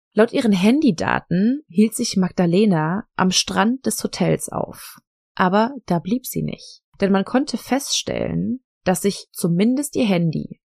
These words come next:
zwanzig Kilometer weit von der Küste entfernt hatte, mitten im Roten Meer. Man weiß jetzt nicht, ob auch Magdalena dort war oder nur ihr Handy,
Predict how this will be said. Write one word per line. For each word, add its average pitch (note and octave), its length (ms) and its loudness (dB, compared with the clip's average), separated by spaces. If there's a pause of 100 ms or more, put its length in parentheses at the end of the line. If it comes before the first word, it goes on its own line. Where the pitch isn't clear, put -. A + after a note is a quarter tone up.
(200)
zwanzig A3+ 640 -2
Kilometer F#3+ 600 0
weit D#3+ 300 -2
von F3+ 200 -2
der E3+ 80 0
Küste - 380 -4
entfernt - 520 -4
hatte, - 300 -8 (300)
mitten G#3+ 460 0
im A#3 180 2
Roten F3+ 500 0
Meer. F3+ 280 -2 (480)
Man F#3+ 200 2
weiß G#3 340 0
jetzt - 220 -6
nicht, E3+ 440 -2
ob F3 200 -2 (380)
auch E3+ 400 0
Magdalena F3+ 640 2
dort - 340 -6
war A3 520 0
oder E3+ 600 0 (100)
nur F#3 200 4
ihr F3 120 2
Handy, G3 640 2